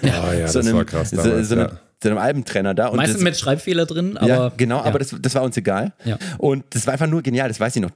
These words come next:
Speaker 2: einfach in den Laden zu gehen und dann war da unser, unser, unser Fach, äh, nur unser
Speaker 1: Nice.
Speaker 2: Fach. Und
Speaker 3: Einfach.
Speaker 2: da waren auch dann C Ds drin und ich weiß noch, dass ich beim Release irgendwann in einem, in einem Mediamarkt stand. Ich weiß nicht mehr, ob's unterwegs irgendwo war, aber ich war in einem großen Mediamarkt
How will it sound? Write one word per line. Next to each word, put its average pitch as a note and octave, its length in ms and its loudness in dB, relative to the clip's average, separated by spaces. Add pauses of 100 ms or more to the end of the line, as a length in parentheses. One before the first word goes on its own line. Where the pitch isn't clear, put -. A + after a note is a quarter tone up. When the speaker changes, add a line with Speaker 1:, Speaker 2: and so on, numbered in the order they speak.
(160)
Speaker 2:
einfach G#2+ 240 -2
in G2+ 60 0
den G2 140 0
Laden F#2+ 260 -2
zu B2+ 100 -2
gehen C3 140 0
und A#2 100 -2
dann A2 260 0
war G2+ 120 0
da A2+ 60 2
unser, B2+ 340 -2
unser, D#3 300 -2
unser F3 200 0
Fach, - 400 -4
äh, C3+ 220 -2
nur G3 300 2
unser A#3 240 0
Speaker 1:
Nice. G2 300 0 (160)
Speaker 2:
Fach. - 80 -16
Und C#3+ 100 2
Speaker 3:
Einfach. A2+ 120 -4
Speaker 2:
da B2+ 120 0
waren D#3 180 0
auch E3 100 0
dann E3 140 -2
C E3 140 -2
Ds F3+ 180 0
drin F3 220 0
und A#2 80 0
ich G#2+ 100 -6
weiß A#2+ 200 0
noch, E3 80 0
dass C3+ 180 -2
ich B2+ 140 -6
beim F#2+ 340 0
Release F#2+ 640 -2
irgendwann C#3+ 260 0
in B2+ 120 0
einem, A#2 260 0
in G#2 100 0
einem G#2+ 100 2
Mediamarkt A#2 480 -2
stand. G#2 300 -2
Ich A2 100 -8
weiß B2 140 -2
nicht C3+ 120 -2
mehr, F#2+ 80 -4
ob's - 140 -8
unterwegs A2 520 -2
irgendwo C3+ 200 0
war, C3+ 120 0
aber A2+ 160 0
ich G2+ 100 -8
war G#2+ 80 0
in A2 60 0
einem G#2 80 -4
großen C3+ 320 0
Mediamarkt B2+ 480 -2